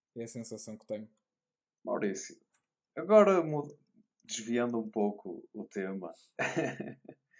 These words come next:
Speaker 1: Sim.
Speaker 2: Eu sei que tu, tu és um, um excelente baixista, tu tens
Speaker 1: Ui.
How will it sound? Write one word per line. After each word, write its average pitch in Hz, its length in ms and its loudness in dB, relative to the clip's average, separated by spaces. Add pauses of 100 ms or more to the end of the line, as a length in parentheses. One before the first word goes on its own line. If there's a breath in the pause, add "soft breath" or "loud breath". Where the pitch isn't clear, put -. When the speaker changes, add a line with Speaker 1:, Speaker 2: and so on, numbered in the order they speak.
Speaker 1:
Sim. 90 340 -12 (180)
Speaker 2:
Eu 170 120 -4
sei 170 280 4
que - 140 -14
tu, 131 720 -2 (420)
tu 120 120 -2
és 117 240 0
um, 101 340 -4 (380)
um 113 140 -2
excelente 104 680 -4 (540)
baixista, 85 600 -8
tu - 160 -14
tens - 520 -14
Speaker 1:
Ui. 120 280 -2